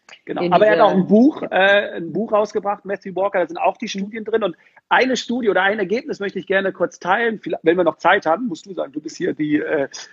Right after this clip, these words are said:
Speaker 2: Auf
Speaker 1: die den
Speaker 2: jeden
Speaker 1: roten
Speaker 2: Fall.
Speaker 1: Faden hat. Äh,
Speaker 2: Wir sind noch
Speaker 1: weil,
Speaker 2: total in der Zeit.
Speaker 1: <laughs> weil das hat nämlich sogar mit dem Thema Ernährung zu tun. Äh, vielleicht,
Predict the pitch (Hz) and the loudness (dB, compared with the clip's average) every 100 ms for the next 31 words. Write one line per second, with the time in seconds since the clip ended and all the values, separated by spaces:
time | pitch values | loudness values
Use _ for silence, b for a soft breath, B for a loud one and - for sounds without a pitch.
0 | B 214 302 226 160 185 151 160 156 139 | B 2 4 4 2 0 2 4 4 4
1 | 143 196 - 165 165 - 208 214 214 180 | 2 2 2 2 2 0 0 4 4 6
2 | 247 254 208 190 165 156 139 190 180 233 | 4 4 2 -2 -4 -8 -12 -12 -8 -2
3 | 254 - - 277 214 190 175 226 240 208 | -4 -4 -12 -6 -6 0 2 4 4 2
4 | - 214 214 - 196 185 180 165 - 196 | -2 -4 -6 -4 -2 -2 -4 -8 -6 -4
5 | 170 147 165 262 185 135 - 147 175 185 | -4 -6 -2 0 0 -2 -6 -14 -10 -8
6 | - 165 - 165 143 | -4 -4 0 0 -2